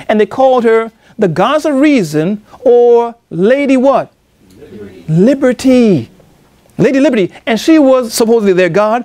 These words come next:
Speaker 1: or the symbol of their movement. Lady Liberty. A light to all people. And what does the light? That light was Illuminism, or the power of mental knowledge of all the pagan mystery and all the,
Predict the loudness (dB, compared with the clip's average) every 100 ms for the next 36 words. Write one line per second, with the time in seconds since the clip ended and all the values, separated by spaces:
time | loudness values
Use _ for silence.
0 | -8 -4 -2 -2 -4 -2 0 0 0 -2
1 | 0 0 2 2 0 -2 -4 _ _ _
2 | _ -20 _ 0 4 4 4 2 0 -4
3 | _ _ -10 -2 0 0 0 0 0 -4
4 | _ _ _ _ -10 -2 0 2 0 0
5 | 0 0 -4 _ _ _ _ _ -4 0
6 | 0 0 -4 -8 -8 -2 2 2 2 2
7 | 0 -4 _ -2 0 0 0 0 0 0
8 | 0 0 -2 -4 -2 -2 -2 -2 0 2
9 | 2 2 2 0 -2 -2 -6 -10 -14 -6
10 | -4 -4 -2 0 2 0 0 -2 -2 _
11 | _ -4 0 2 0 0 0 2 2 0
12 | 0 -2 -2 -2 0 -2 -2 -2 0 -2
13 | -2 -2 0 -2